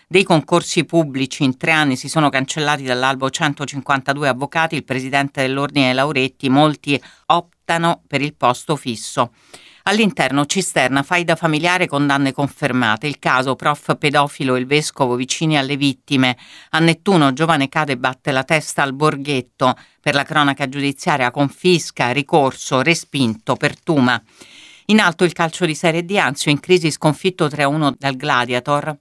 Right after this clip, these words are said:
Anzio in crisi sconfitto tre a uno dal Gladiator. Per il basket di A due maschile la Benacquista ritrova la vittoria a Monferrato e per il volley di Superlega Cisterna sconfitta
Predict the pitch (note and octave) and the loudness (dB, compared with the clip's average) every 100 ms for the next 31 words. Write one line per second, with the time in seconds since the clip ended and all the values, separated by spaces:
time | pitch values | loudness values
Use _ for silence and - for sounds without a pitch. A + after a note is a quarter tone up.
0 | _ - F3 - F3+ D3+ G3 G#3 E3 - | _ -2 -2 2 0 0 -2 0 -2 0
1 | C#3+ - F#3 E3+ D3 C#3+ D3+ E3+ C3+ C3+ | -2 0 -2 -2 -2 -2 0 -2 -2 -4
2 | C#3 B2+ B2+ B2+ B2+ D3 D3 D#3 B2+ D3 | -2 0 0 -4 -2 -2 0 -2 -2 -6
3 | C3+ C#3+ C3+ D3 - D#3+ - C3 C3 D#3 | -4 -2 -2 -2 -2 -6 -4 -4 -2 -2
4 | D3+ C3 C#3 - G3 F#3 B2+ B2 C3+ C3+ | 0 0 -2 -4 0 2 2 0 0 -2
5 | - F3+ - C3+ C3+ F#3 F#3 C3 C3 B2+ | -2 -2 0 -2 -2 2 2 2 -2 -6
6 | - D#3 C#3+ C3 C#3 C#3 - A3 D#3+ A#2+ | -2 0 0 -2 -2 -4 -2 -2 0 0
7 | B2 E3+ - D3 D3 F3+ E3+ B2+ B2+ B2+ | 0 -4 -2 -2 2 2 2 0 -6 -6
8 | E3+ D#3+ D#3+ E3 D#3 C3 - C3+ - D#3+ | -6 -8 -4 -4 -2 -4 -6 -6 0 0
9 | C3 A#2 - C#3 - E3+ - B2+ | 0 -2 -4 -6 -2 -4 0 -2